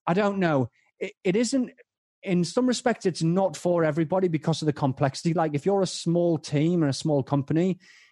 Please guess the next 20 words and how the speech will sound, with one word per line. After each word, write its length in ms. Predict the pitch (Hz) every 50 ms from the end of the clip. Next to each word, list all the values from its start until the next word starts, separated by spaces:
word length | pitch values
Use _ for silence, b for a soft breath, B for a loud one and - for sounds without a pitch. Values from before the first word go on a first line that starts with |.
| B B -
and 180 | 135 139 143
you 80 | 143 139
don't 380 | 135 - 170 156 156 160 151 -
have 300 | - - 156 151 143 143
a 60 | 143
lot 340 | 143 147 147 143 151 143 143
of 100 | 127 143
engineering 840 | 139 139 139 123 135 139 139 139 139 135 135 135 135 135 127 117 b b b b b _ _
time 360 | - - - 160 156 156 156 156
or 140 | 143 139
talent 560 | 135 - - - 156 160 170 175 180 - - -
to 140 | - 156
invest 400 | 156 143 135 147 139 127 - -
in 260 | 143 135 131 131 131 131
learning 380 | 135 135 143 156 160 165 170
Kubernetes 800 | - - 170 160 151 170 165 160 - - 190 208 214 214 - - b b b b b b b _ _ -
to 100 | 143 135
be 140 | 139 147 147
able 320 | 143 143 143 143 143 135
to, 400 | 131 - - 143 135 135 139